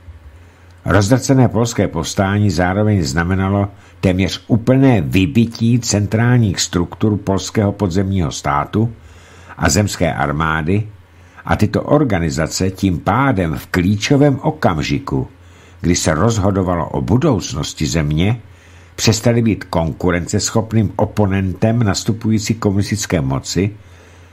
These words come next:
která si svou moc upevnila po osvobození Polska od nacistů Rudou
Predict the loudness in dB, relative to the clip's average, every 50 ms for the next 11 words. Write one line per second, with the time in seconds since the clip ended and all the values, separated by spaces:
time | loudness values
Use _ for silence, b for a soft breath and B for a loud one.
0 | B B B B -14 -2 2 4 4 4 4 2 2 2 0 0 2 2 0 0
1 | 0 0 0 0 0 -2 -2 -6 -4 -2 0 0 2 4 4 4 4 4 4 4
2 | 6 6 4 4 2 0 -2 -8 -20 -10 -4 -2 -2 0 0 -2 -2 0 0 0
3 | 2 2 2 2 2 0 0 2 0 0 -2 -2 0 0 0 0 -2 -4 -4 -4
4 | -2 -2 -4 -2 -2 -2 -4 -4 -6 -6 -8 -6 -4 -4 -2 -2 -2 -2 -4 -8
5 | -12 -16 _ -4 0 0 0 0 0 -2 -2 -2 -2 -4